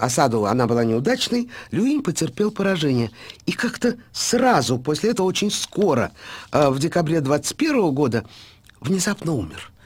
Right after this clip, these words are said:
Люиню сорок два года, смерть от болезни. Как пишут современники, ну, конечно, наши представления о медицине такие разные, понять что-либо, что они пишут, трудно. Ну, современники наши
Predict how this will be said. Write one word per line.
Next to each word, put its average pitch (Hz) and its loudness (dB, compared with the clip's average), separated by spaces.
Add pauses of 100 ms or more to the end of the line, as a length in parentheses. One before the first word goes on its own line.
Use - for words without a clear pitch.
(220)
Люиню 175 2
сорок 127 0
два 120 2
года, 120 0 (420)
смерть 220 0
от 160 0
болезни. 139 0 (380)
Как 196 -2
пишут 214 -2
современники, 208 0
ну, 151 -2
конечно, 196 -2 (320)
наши 175 -2
представления 175 -2
о 147 2
медицине 156 -2
такие 156 -4
разные, 110 -2 (300)
понять 170 2
что-либо, 131 0
что 131 -2
они 147 0
пишут, 135 -6
трудно. 190 0 (560)
Ну, 208 0
современники 165 0
наши 190 0